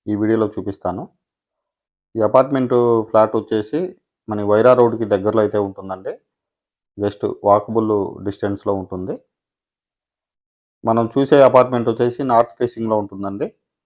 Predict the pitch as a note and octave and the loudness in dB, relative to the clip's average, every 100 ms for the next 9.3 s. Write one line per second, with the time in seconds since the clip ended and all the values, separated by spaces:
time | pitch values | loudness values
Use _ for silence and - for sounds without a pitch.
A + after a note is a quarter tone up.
0 | _ _ - B2 C#3 C#3 C#3+ C#3 - A#2 | _ _ 4 6 6 2 0 -2 -6 -2
1 | A#2 A#2+ A2+ A2+ A#2 A#2 G#2+ A#2+ B2+ - | 0 0 4 6 6 2 2 0 0 -4
2 | - G2 G#2 - - _ _ _ _ _ | -12 -6 -4 -4 -10 _ _ _ _ _
3 | _ _ _ _ _ _ _ _ _ _ | _ _ _ _ _ _ _ _ _ _
4 | - A2 - A#2 B2+ F3 F#3 - _ _ | -8 -6 0 0 2 -2 -2 -6 _ _
5 | _ _ _ _ _ A#2 G#2+ G#2 G2+ - | _ _ _ _ _ -2 0 0 -2 -10
6 | _ - A2+ C3 B2 G#2+ A#2+ A2+ G2+ G#2 | _ -4 0 2 2 2 2 2 -2 -2
7 | B3 - _ _ _ _ _ _ _ _ | -4 -6 _ _ _ _ _ _ _ _
8 | _ A#2+ B2+ B2 C3 B2+ C#3 B2+ E3+ E3 | _ 2 2 6 6 6 6 4 4 4
9 | B2+ - D#3 | 0 2 0